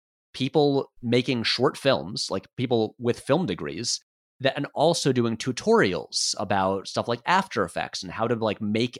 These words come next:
action scenes. And I was like, "Oh my God, this is amazing." A, I can learn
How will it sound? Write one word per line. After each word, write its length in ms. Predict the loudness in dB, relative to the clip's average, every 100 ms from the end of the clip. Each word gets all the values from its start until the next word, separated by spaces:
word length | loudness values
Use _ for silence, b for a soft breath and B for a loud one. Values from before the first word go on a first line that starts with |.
| -2
action 420 | 0 0 -2 -4
scenes. 340 | -6 -8 -8
And 60 | -4
I 20 |
was 100 | -4
like, 100 | -4
"Oh 60 | -6
my 160 | -6 -2
God, 240 | -2 -2 -10 _
this 160 | -4 -2
is 80 | -2
amazing." 380 | 2 2 0 -6 _ _
A, 300 | 2 4 4
I 140 | 4 4
can 200 | 2 -2
learn 600 | 0 2 2 2 0